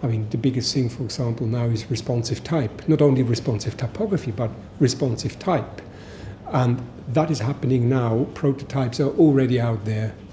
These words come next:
You know, there was just recently, I think a few days ago, there was a website, you know, that, that basically shows proof of concept. And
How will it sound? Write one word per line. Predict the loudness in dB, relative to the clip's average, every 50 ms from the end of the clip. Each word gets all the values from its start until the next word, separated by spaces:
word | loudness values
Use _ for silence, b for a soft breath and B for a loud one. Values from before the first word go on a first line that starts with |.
| -18 -10 -6
You | -4 -2
know, | -2 -2 -2
there | -2 -2 -2 -2
was | -2 -2 -2 -2
just | -4 -4 -2 0
recently, | 0 0 0 0 -2 -2 -2 -2
I | -4
think | -4 -4 -2 -2 -4
a | -2
few | -2 -2 -2
days | 0 0 0 2 2 2
ago, | 2 0 0 0 0 -2 -2 -4 B B B B B B B B B -2
there | -2 0
was | 0 0 0
a |
website, | 0 0 0 -2 -2 -4 -2 -2 -2 -2 -4 -6 -8 -8 -4
you | -2 -2
know, | -2 -2 -2 -2
that, | -2 -2 -4 -4 -6 -12 -10 -6
that | -6 -6 -6 -6 -10 -8 -4
basically | -4 -4 -2 0 -2 -2 -2 -4 -6 -12 -6
shows | -2 0 0 0 -2
proof | 0 2 4 4 4 2 -2
of | -4 -2
concept. | 2 2 2 2 0 -2 -2 -2 -4 -6 -12 -16 -16 B B B B B B B B B B B B B -4 0
And | 2 4 4 4 2